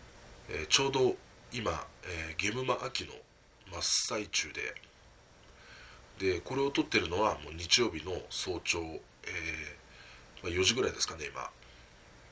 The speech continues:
なので、まあ、今回から、あのー、二日開催になったということで、土曜日、日曜日と。はい。なので、まあ、昨日も早速ね、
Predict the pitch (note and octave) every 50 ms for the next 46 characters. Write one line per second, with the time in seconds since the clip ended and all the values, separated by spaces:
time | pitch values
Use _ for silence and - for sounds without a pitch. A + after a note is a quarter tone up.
0 | - - - - - - - - - - - - - - - - - - - -
1 | - - - - - G#2+ G2 F2+ D#2+ D2 D2 E2+ E2+ E2 F#2+ F#2 E2+ D#2 - -
2 | C3+ C#3 B2 A2 F#2 D#2+ - F2+ E2 F2 F2 E2 D2 - - - F#2 E2+ E2 E2
3 | D#2+ D#2 D2+ D2+ C#2+ C#2 - - - - - - - - - - - - - -
4 | - - B2 A#2 G#2+ - - - C#2 C2+ - - - - - F#2+ F#2+ F#2 F#2+ F#2
5 | - - D#2 D2 - - - E2 - - - E2 - - - - - - - -
6 | - - - - - - - - F#2+ F#2 F#2 F#2+ F#2+ F#2 F#2+ F2+ D#2+ D2+ - -
7 | E2+ D#2+ D#2+ - - - - - - - - - - - - - - - - -
8 | - - - - - - - - - - - - - - - - - - - -
9 | - - - - - - - - - - - - - F2+ E2+ D2+ - - - -
10 | - - - - - - - - - - - B2 B2 A#2+ A#2 A2 G2 F#2+ A2 G#2+
11 | G2 F2+ F2+ G#2 G2+ - - A#2 A#2+ B2+ B2 B2 A#2+ B2 A#2+ A2 F#2 E2 - -
12 | - - - - - - - - - - - - - - - - - - - -
13 | - - - - - - - - - - C3 - - - G#2 G2+ G#2 G#2